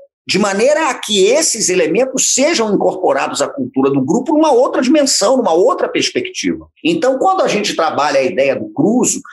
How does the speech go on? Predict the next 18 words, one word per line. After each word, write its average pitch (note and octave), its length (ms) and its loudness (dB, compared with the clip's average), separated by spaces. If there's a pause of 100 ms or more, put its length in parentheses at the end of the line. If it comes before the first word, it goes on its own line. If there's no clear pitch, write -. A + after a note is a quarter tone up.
(200)
não G3+ 300 2
é D4+ 120 4
a D#4 80 2
ideia D#3+ 300 0
do C#3 160 0
cruzo G#3 520 0
vista F#3+ 580 -2
como G#3 260 -2
uma G#3 200 -2
solução F#3+ 800 0
original, D#3 600 2
maravilhosa, C#3 880 0
brasileira, B2+ 600 0
atenuadora D3 640 0
dos - 220 -4
nossos - 320 -4
problemas, F#2 540 -2
não. A#2 260 0